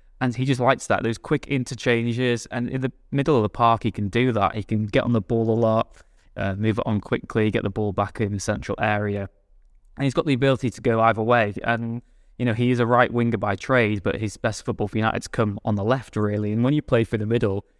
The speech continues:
it gives him the option. He can either cut inside onto his right foot, or he can go out to his left, and he just has that variety there, and he's, he's pretty unpredictable when he plays as the, the number ten. So I think when the substitution happened, we were all expecting to,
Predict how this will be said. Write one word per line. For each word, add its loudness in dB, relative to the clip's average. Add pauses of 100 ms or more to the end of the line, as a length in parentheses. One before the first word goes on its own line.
it -8
gives 2
him 2
the 2
option. 0
He -6 (120)
can 0
either 4
cut -4
inside 2
onto -2
his -4
right -4
foot, -2
or 0
he -2
can 0
go 2
out -4
to -4
his -2
left, 0
and 0 (280)
he -2
just -4
has 2
that -2
variety 2
there, -2
and -2
he's, -4
he's -6
pretty 0
unpredictable 0
when 0
he 2
plays -2
as -2
the, -2
the -6
number -2
ten. -4
So -2 (300)
I -6
think 0
when 4
the 2
substitution -4
happened, -6 (100)
we 2
were 2
all 4
expecting 0
to, 0